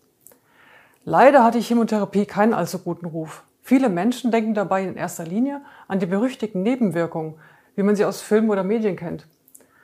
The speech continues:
Es sei aber so viel verraten, der Ruf der Chemotherapie ist schlechter, als gerechtfertigt ist.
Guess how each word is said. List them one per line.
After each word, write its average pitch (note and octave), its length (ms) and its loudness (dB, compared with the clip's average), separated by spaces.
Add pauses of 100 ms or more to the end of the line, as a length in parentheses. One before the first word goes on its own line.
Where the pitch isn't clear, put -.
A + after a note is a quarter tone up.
(180)
Es G3 140 -4
sei C#4 140 8
aber G#3 140 4
so B3+ 120 4
viel C4 160 -2
verraten, F#3 580 0 (260)
der E3+ 80 -4
Ruf F4 260 4
der G#3 100 0
Chemotherapie G3 640 -4
ist - 240 -10
schlechter, A3 460 0
als F#3 180 -2
gerechtfertigt D#3+ 680 -8
ist. - 300 -16